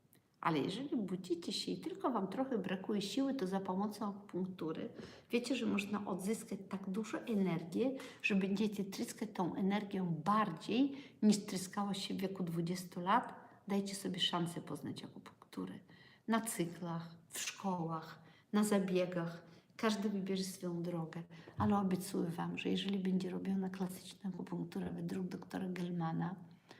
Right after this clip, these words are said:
i jedną pijaweczkę w aplikacji centralnej, czyli pępek, to nie wyobraża,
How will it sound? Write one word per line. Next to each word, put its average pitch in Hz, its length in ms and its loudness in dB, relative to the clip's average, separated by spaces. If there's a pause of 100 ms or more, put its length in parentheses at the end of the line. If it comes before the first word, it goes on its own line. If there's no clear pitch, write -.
(240)
i 175 160 2
jedną 214 360 6
pijaweczkę 190 680 -2
w 170 60 0
aplikacji 185 640 -2
centralnej, 185 640 2
czyli 180 280 -4
pępek, 180 640 -4 (760)
to 220 220 4
nie 214 260 6
wyobraża, 190 1300 2